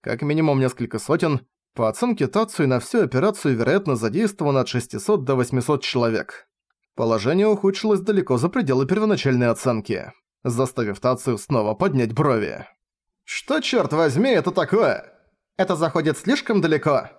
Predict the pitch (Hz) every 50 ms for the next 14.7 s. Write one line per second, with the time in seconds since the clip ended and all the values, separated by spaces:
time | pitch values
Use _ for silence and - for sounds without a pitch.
0 | _ _ _ _ _ _ _ _ _ - - 214 196 - 185 196 185 165 156 185
1 | 190 185 151 160 170 156 127 123 - - - _ _ _ _ _ - 285 247 -
2 | - 214 202 - 208 220 233 254 277 254 202 175 165 - 180 175 165 139 147 165
3 | 160 - - 165 156 131 110 - - _ _ _ _ _ _ _ _ _ _ -
4 | - - 110 117 120 127 196 254 247 - - 190 - 156 127 165 185 214 190 156
5 | 143 131 123 165 214 214 - - 151 131 117 127 127 110 131 214 208 139 117 101
6 | - _ _ _ - 113 120 160 226 262 220 196 190 147 - - 147 131 127 127
7 | 127 - - 180 143 131 - 127 127 117 113 107 - 123 139 165 220 220 233 190
8 | 151 139 127 117 113 127 151 143 135 123 117 113 87 69 - - - - _ _
9 | _ _ _ _ _ _ _ _ _ - 220 220 226 247 247 247 - 233 190 156
10 | 139 123 113 - - - _ _ _ _ _ _ - 123 - 143 143 139 139 139
11 | 139 127 - 135 120 - 196 160 123 - 123 110 110 117 117 110 107 123 143 165
12 | 156 131 - _ _ _ _ _ _ - - 110 135 233 269 - 240 208 - 196
13 | 190 - - 135 131 123 117 110 104 107 143 214 226 - - 117 - - 147 127
14 | 135 139 127 123 127 113 117 117 117 113 110 80 - -